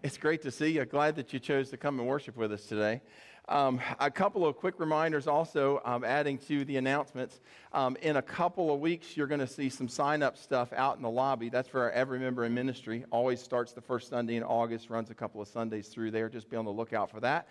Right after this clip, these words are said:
We'll be sharing some more information. Also, in those Sundays in August, there'll be some sign-up sheets to be part of one of our home group, <laughs> I'm sorry, <laughs> home groups. <laughs>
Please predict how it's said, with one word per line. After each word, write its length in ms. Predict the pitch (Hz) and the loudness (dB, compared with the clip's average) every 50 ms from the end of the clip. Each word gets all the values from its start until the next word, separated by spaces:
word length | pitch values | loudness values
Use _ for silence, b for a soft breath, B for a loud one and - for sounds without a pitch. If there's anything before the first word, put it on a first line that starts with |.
| B B B B B | B B B B B
We'll 60 | - 117 | -8 -6
be 60 | 113 | -6
sharing 260 | - - 123 120 117 | -2 -2 -2 -2 -2
some 140 | - 120 120 | -2 -2 -2
more 120 | 123 123 | 0 0
information. 480 | 120 113 117 117 117 123 120 120 127 113 - | 0 -2 -2 -2 0 0 -2 -4 -8 -6 -2
Also, 520 | - 139 170 190 - - 123 113 127 156 B B B B B B | 0 0 0 0 0 0 0 0 0 -2 B B B B B B
in 100 | - 127 | -2 0
those 220 | 131 131 123 127 | 2 2 2 2
Sundays 400 | - 156 143 139 139 135 131 117 | 0 0 0 2 2 0 0 -2
in 80 | 127 127 | -4 -4
August, 440 | - - 127 147 151 135 123 120 - | 0 2 2 2 2 0 -2 -4 -2
there'll 120 | 135 123 | -2 -2
be 100 | 123 127 | -2 -4
some 160 | - - 120 | -8 -8 -10
sign-up 440 | - - - 131 139 139 135 127 - | -8 -4 0 0 2 2 2 0 -2
sheets 440 | - - - 143 131 131 - - - _ | -4 -10 -4 -2 -2 -2 -4 -8 -16 _
to 120 | - 120 113 | -6 -6 -4
be 140 | 123 127 | -4 -4
part 240 | 117 - - 135 135 | -6 -2 -2 0 0
of 80 | 131 123 | 0 0
one 140 | 131 127 123 | 0 -2 0
of 80 | 117 | 0
our 100 | 113 104 | 0 -4
home 320 | - - - 160 175 240 196 | -2 -2 0 0 2 2 0
group, 240 | - 107 107 - - _ | -2 -4 -10 -10 -12 _
<laughs> 80 | - | -4
I'm 140 | 127 139 120 | -4 -4 -2
sorry, 240 | - 139 131 107 - - - | 0 0 0 0 -2 -4 -4
<laughs> 580 | - - - - - - _ - - - - - | -2 -2 -2 -2 -8 -20 _ -20 -20 -20 -16 -4
home 280 | - 175 170 196 302 269 | 0 2 4 4 4 2
groups. 400 | 175 - 113 107 117 160 - - B B B B B B B B B B B B | 2 2 2 2 0 -2 -6 -20 B B B B B B B B B B B B
<laughs> 80 | 160 | -4